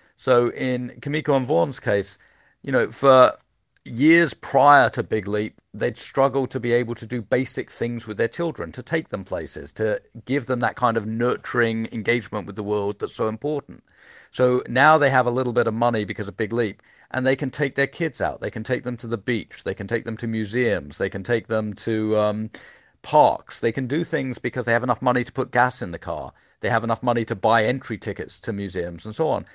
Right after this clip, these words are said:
Now, that's not frivolous, because if kids are stuck at home all day because their parents have no money,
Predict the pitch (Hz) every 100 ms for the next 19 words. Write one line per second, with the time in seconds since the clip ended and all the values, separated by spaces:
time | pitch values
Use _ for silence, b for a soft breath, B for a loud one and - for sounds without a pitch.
0 | b b - 143 139 - _ _ 170 170
1 | 185 156 - 202 147 - - - 139 160
2 | 127 151 - - 202 - 131 - 160 -
3 | - 156 160 123 107 104 101 104 117 110
4 | 139 135 123 123 107 113 117 139 117 90